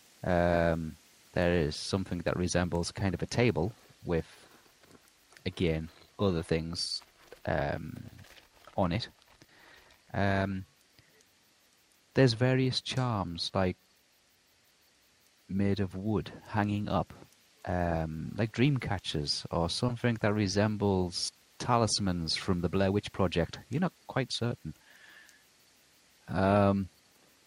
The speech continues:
there's a few things, uh, seeds, pine cones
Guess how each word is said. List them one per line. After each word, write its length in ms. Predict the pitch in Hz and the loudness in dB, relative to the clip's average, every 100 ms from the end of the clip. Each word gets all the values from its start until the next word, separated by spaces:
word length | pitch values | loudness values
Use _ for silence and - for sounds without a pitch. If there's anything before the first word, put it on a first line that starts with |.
| _ _ _ _ | _ _ _ _
there's 160 | 170 185 | -4 -2
a 60 | 165 | -2
few 400 | - 156 139 107 _ _ _ _ _ - | 4 4 4 2 _ _ _ _ _ -20
things, 800 | - 120 80 85 110 117 - - | 0 2 2 -2 -4 -4 -6 -2
uh, 220 | 92 85 | 0 0
seeds, 920 | - - 80 82 87 - - - - - _ - | -2 -2 -2 -4 -6 -4 -4 -4 -10 -20 _ -12
pine 300 | - 95 82 | -4 -2 -2
cones 680 | - 80 76 85 113 - - | -4 -4 -2 -6 -6 -8 -10